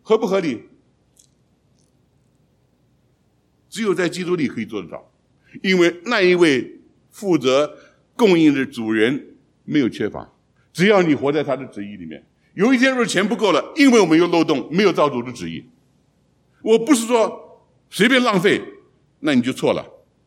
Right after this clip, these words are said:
保罗每一分钱都献祭一样献在神的面前，没有经过献祭不能够用，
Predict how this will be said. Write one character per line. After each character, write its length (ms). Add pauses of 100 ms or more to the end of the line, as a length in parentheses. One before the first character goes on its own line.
(140)
保 160
罗 120
每 200
一 40
分 140
钱 180
都 120
献 320
祭 220
一 60
样 140
献 160
在 80
神 200
的 60
面 160
前， 180 (220)
没 160
有 120
经 180
过 120
献 240
祭 140
不 220
能 140
够 100
用， 280